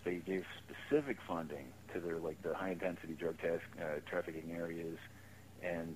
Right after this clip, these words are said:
to the, uh, cooperative programs where they get the drug task force, uh, arrangements together. They get federal agents, county and local official, you know, agents together to do the same raids. So you look and see what kind of money is going out there for that.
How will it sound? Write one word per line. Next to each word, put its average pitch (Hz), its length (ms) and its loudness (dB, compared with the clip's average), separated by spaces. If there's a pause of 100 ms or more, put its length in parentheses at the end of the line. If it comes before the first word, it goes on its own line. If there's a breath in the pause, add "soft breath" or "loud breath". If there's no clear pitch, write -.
(140)
to 87 140 0
the, 78 320 0
uh, 76 40 0 (460)
cooperative 92 380 4
programs 87 540 6
where 85 100 0
they 82 120 2
get 85 280 0
the 82 60 -4 (180)
drug 85 160 4 (100)
task 90 220 4 (120)
force, 90 220 0 (340)
uh, 85 60 -2 (400)
arrangements 87 420 -2
together. 90 380 4
They 82 80 -4
get 78 220 -2
federal 90 340 4
agents, 85 380 -2 (100)
county 87 340 -2
and 82 180 -4
local 85 440 -2
official, 82 360 -2
you 85 60 -6
know, 67 220 -4
agents 82 340 -6
together 87 380 0
to 78 100 -6
do 78 80 -8
the 82 260 -8
same 85 120 -6
raids. 87 300 -2 (640 soft breath)
So 95 80 0
you 92 100 2
look 107 200 4
and 95 160 -2
see 110 80 -2
what 95 120 -4
kind 98 180 0
of 92 60 -2
money 101 400 0
is 85 100 -6
going 90 300 -2
out 82 100 -4
there 82 220 0
for 73 80 -8
that. 80 280 2